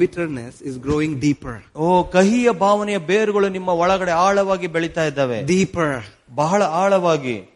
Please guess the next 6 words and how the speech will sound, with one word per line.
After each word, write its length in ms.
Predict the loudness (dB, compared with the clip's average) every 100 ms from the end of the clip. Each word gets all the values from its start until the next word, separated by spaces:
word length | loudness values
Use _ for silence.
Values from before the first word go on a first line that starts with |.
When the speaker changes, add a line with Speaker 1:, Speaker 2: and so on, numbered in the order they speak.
| _ -4
Speaker 1:
You've 260 | 0 2 2
been 180 | 0
stung. 420 | -2 -2 2 2 -2 -10 -18 _ _ -10 -4
Speaker 2:
ನೀವು 220 | 2 4
ಅಲ್ಲಿ 180 | 4 2
ಸಿಗಾಕೊಳ್ತೀರಾ. 720 | 0 2 2 -2 -4 -4